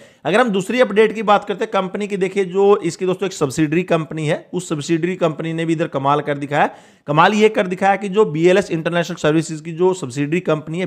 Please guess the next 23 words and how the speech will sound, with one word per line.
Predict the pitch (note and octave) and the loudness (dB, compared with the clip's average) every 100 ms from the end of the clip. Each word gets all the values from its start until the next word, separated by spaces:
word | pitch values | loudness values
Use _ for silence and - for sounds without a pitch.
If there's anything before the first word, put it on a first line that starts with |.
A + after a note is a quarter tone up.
| C3+ | -4
बीएलएस | D#3+ F3+ F#3+ F#3 D#3+ | 2 4 4 0 -8
ई | |
सर्विसेज | E3+ D3 C#3+ C#3+ D3 | -4 -2 -2 -2 -4
लिमिटेड, | C3 B2+ B2 A3 - - _ - | -2 -2 -2 -4 -4 -20 _ -8
इसने | F3+ F3+ A3+ | -6 -2 -2
दोस्तों | G#3 F#3 F#3+ | 0 0 0
इधर | F#3 F#3 | 0 0
है | E3+ | 0
ना | F#3 F#3+ | -2 -4
इनका | D#3+ D#3+ F3+ F3+ E3+ | -8 -4 0 0 0
इंटीग्रेशन | D3+ E3 E3 E3 - D#3 | -4 -2 -2 -2 -4 -4
हो | C#3 | -2
गया | D3 F3 C#3 | 2 0 0
उमंग | C3 D3 E3 | -2 0 0
के | E3+ | -4
साथ। | - D#3+ - C#3 | 0 0 -2 -6
उमंग | D3 E3 | -6 -4
मतलब | D#3+ E3 D#3 | -4 -6 -8
कि | F#3+ | -6
यूनिफाइड | E3 D#3 E3+ E3+ F3+ | -4 -4 0 2 2
मोबाइल | E3 C#3+ D#3 E3+ | 2 2 2 2
एप्लीकेशन | C3+ C#3+ D3 D3 D#3 | 0 -4 -8 -8 -6
and | D#3+ D#3+ | -6 -4